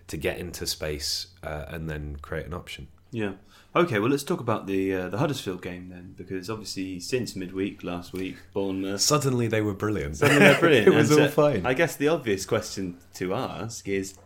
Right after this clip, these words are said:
Speaker 2: I mean, is that Chelsea or is that Huddersfield? I mean,
Speaker 1: Well, I
Speaker 2: Huddersfield,
Speaker 1: think,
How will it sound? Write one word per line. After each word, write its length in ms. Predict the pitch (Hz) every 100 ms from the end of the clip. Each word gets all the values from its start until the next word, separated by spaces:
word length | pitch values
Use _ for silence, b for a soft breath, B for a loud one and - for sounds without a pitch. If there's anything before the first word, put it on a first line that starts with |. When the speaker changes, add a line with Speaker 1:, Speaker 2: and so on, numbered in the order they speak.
| B B
Speaker 2:
I 60 |
mean, 100 | 101
is 100 | 107 110
that 200 | - -
Chelsea 680 | 135 131 127 95 90 87 - -
or 180 | 98 95
is 120 | 92
that 160 | 90 85
Huddersfield? 640 | 90 90 - - 87 92 95
I 20 |
mean, 120 | 95
Speaker 1:
Well, 100 | 98
I 20 |
Speaker 2:
Huddersfield, 300 | 104 - -
Speaker 1:
think, 80 | -